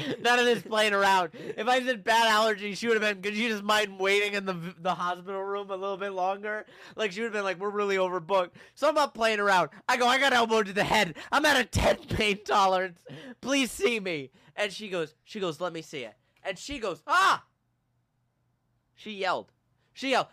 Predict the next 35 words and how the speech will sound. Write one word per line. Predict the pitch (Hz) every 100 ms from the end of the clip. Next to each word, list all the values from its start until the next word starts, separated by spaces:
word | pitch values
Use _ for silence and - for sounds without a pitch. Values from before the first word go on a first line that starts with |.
| -
which | 269
is | 269
not | 247 269
appropriate. | 214 - 185 151 175 175 170
She | - 262
pulled | 233 240 247 214
a |
U. | 185 202 190 135 135 _ _ _
Now | 247 269
I'm | 269 247
panicked. | 175 170 196 180 151 _ _ _ -
I'm | 214 240
like, | 233 208
"I | 226 233
don't | 226
have | 208
an | 202
eye | 190 190
again." | 180 160 156 131 127 _ _ _ _ _
I'm | 226 233
panicked. | 240 226 202 175
She | -
goes, | 202 170 - _ -
"That's | 214 214 -
really | 190 180 165
bad. | 170 180 165 131 - _ _ _ _
Oh, | 208 220 196
no. | 190 196 165 139 _ _
We'll | 190
get | 202 233
the | 196
doctor | 202 196 - 196
in | 170
right | 175 165
away." | 156 151 131